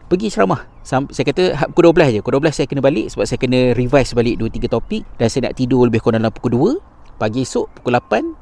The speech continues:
saya kena pastikan saya dah on the way nak pergi ke universiti untuk exam. Buat semangat pada masa tersebut. Menang ke, kalah ke, itu cerita lain lah. Usaha-usaha untuk cuba mewujudkan perubahan di dalam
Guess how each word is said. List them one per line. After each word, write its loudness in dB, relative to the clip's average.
saya -2
kena -2
pastikan -2
saya -2
dah -2
on -2
the -2
way -4
nak -8
pergi -12
ke -4
universiti -8
untuk -6
exam. -10
Buat 2
semangat -2
pada -2
masa -8
tersebut. -12
Menang 2
ke, 2
kalah -2
ke, -4
itu -8
cerita -12
lain 0
lah. -6
Usaha-usaha 0
untuk -2
cuba 2
mewujudkan -2
perubahan -2
di -10
dalam -6